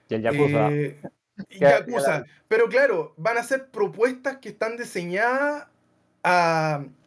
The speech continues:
Speaker 2: a beber de esta esencia retro, de la
Speaker 1: Sí.
Speaker 2: nostalgia, ¿ya? Porque claro, eh, Yakuza Like a Dragon y su próxima secuela, eh,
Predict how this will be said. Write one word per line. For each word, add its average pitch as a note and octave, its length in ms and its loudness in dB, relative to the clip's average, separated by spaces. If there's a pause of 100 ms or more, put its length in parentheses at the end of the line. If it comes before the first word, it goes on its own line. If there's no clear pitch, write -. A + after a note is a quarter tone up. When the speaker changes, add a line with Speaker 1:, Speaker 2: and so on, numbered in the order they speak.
(140)
Speaker 2:
a F#3 140 4
beber G3+ 500 2
de E3 160 -4
esta G#3 180 -6
esencia G#3+ 460 -4
retro, D#3+ 360 -4 (200)
de E3 140 -2
la E3 100 2
Speaker 1:
Sí. E3 40 0
Speaker 2:
nostalgia, D#3 720 -2 (380)
¿ya? E3+ 320 -2 (560)
Porque E3 320 -2
claro, F3+ 360 2 (120)
eh, C#3 360 -2
Yakuza F#3+ 520 2
Like E3+ 220 2
a D#3+ 80 6
Dragon F3 440 2
y D3+ 80 -6
su D3+ 160 -6
próxima E3 360 -4
secuela, E3+ 520 -2 (540)
eh, C3+ 460 -4